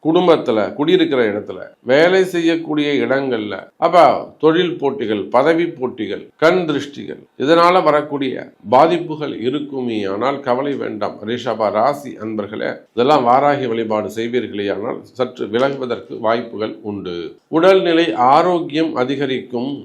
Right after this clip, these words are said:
நிறைய ரிஷபராசி அன்பர்களுக்கு ஆபரேஷன்ஸ், ஆக்சிடென்ட் நடந்திருக்கும், அப்புறம் வந்து பாத்தீங்கன்னா பிளேட் வைக்கிறது, இல்லைன்னா ஒரு ஆபரேஷன்ஸ், பிளட் ரிலேட்டடா வரக்கூடிய ப்ராப்ளம், அந்த மாதிரி உடல்நிலை பிரச்சனைகள்,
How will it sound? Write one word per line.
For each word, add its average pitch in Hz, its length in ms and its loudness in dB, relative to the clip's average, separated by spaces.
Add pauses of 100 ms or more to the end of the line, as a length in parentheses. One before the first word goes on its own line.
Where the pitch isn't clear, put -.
(140)
நிறைய 151 280 4
ரிஷபராசி 131 600 0
அன்பர்களுக்கு 120 500 -2
ஆபரேஷன்ஸ், 120 800 4 (360)
ஆக்சிடென்ட் 123 600 -2
நடந்திருக்கும், 101 640 -6 (180)
அப்புறம் 139 300 2
வந்து 131 200 2
பாத்தீங்கன்னா 120 440 2 (640)
பிளேட் 131 280 0
வைக்கிறது, 104 520 -4
இல்லைன்னா 123 440 0
ஒரு 113 140 2
ஆபரேஷன்ஸ், 107 640 0 (140)
பிளட் 151 260 2
ரிலேட்டடா 143 420 -2
வரக்கூடிய 107 400 -4
ப்ராப்ளம், 101 420 -2 (140)
அந்த 165 240 4
மாதிரி 170 300 6
உடல்நிலை 185 640 4
பிரச்சனைகள், 131 640 -6